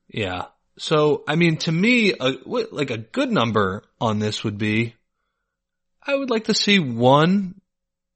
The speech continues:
one and a half per game, you know, uh, just to try it out. But to me, it's gonna be a lot less than that, just because we have not seen any evidence that he's going to shoot it. So how many threes will he attempt?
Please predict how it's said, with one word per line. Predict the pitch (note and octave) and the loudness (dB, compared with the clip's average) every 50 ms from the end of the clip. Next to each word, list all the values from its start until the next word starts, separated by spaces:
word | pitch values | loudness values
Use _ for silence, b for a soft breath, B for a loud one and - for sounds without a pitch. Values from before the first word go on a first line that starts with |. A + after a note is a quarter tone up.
| _ _ _ _ _ _ | _ _ _ _ _ _
one | - B2+ C3+ C#3 D3 | -2 2 2 2 2
and | D3 | 2
a | C#3+ C3+ | 0 2
half | C#3 C#3 C#3+ - - - | 2 2 2 0 0 0
per | - F3 D3 C#3 | 4 4 4 4
game, | B2+ C3 C3+ D3+ E3+ F3 - _ _ _ _ _ _ _ _ _ _ _ | 4 4 4 4 2 0 -4 _ _ _ _ _ _ _ _ _ _ _
you | - C3+ | -4 -4
know, | B2+ B2+ | -2 -2
uh, | A2 B2+ C3 B2 | -2 -2 -4 -4
just | - A#2 B2 C#3 C3+ - - | -6 -6 -8 -8 -8 -6 -6
to | - B2 | -6 -6
try | - - - C3+ B2+ B2+ C3 | -4 -2 0 2 4 4 6
it | B2+ A#2+ A2+ | 4 4 4
out. | A2+ A#2+ C3 D3 C3+ - _ _ _ _ _ _ _ _ _ _ _ _ _ | 4 4 4 2 0 -2 _ _ _ _ _ _ _ _ _ _ _ _ _
But | - C#3 C3 - | -2 -2 0 0
to | C#3+ | 0
me, | D#3 D#3+ D3 B2+ | 2 4 4 4
it's | A2+ - | 4 2
gonna | - A2 G2+ | 0 -2 -2
be | F#2+ F#2+ | -2 -2
a | E2+ F2+ | -4 -4
lot | F#2+ F#2+ D#2 - | -4 -6 -4 0
less | G2 A#2+ B2+ A#2+ - - | 0 2 2 2 0 -4
than | A#2 F2 | -6 -10
that, | F2 - - - - _ _ _ _ _ _ - | -12 -14 -16 -16 -18 _ _ _ _ _ _ -6
just | - C#3 B2 - | -4 -4 -2 0
because | B2 A#2 - C3 A2+ G#2 F#2+ - - b b b b b b - | 0 2 4 4 4 4 2 0 -6 b b b b b b 0
we | C#3 | 2
have | A#2 G#2+ | 2 2
not | A2+ G#2+ G2 - - | 0 -2 -2 -2 -2
seen | - - D3+ D3+ C3 | -2 0 2 2 2
any | G2 F#2 F#2+ - | 0 -2 -4 -2
evidence | - A#2+ C#3 C3 G#2+ F#2+ F2+ F2+ - - | 0 2 2 2 0 -4 -6 -10 -10 -8
that | - F#2+ F#2+ | -8 -6 -6
he's | G#2 G2 F#2+ | -6 -6 -6
going | - B2 C3 B2 G2 | -4 -2 -2 -2 -4
to | F#2 - | -6 -10
shoot | - - - - | -14 -14 -16 -18
it. | - _ | -20 _
So | - - - - A#2+ G#2 - b b b b b | -14 -6 -2 -2 -2 -2 -4 b b b b b
how | b - F3+ G3+ | b 0 2 4
many | G#3 G#3 F#3+ | 4 4 4
threes | - - D#3 D3 C#3+ C#3 B2+ A#2 A#2+ | 4 2 0 2 4 4 4 4 2
will | A2+ A2 | 0 0
he | A#2+ A2+ | 2 0
attempt? | G2+ F#2+ - - - E2+ - - _ | 0 -2 -4 -10 -14 -14 -14 -16 _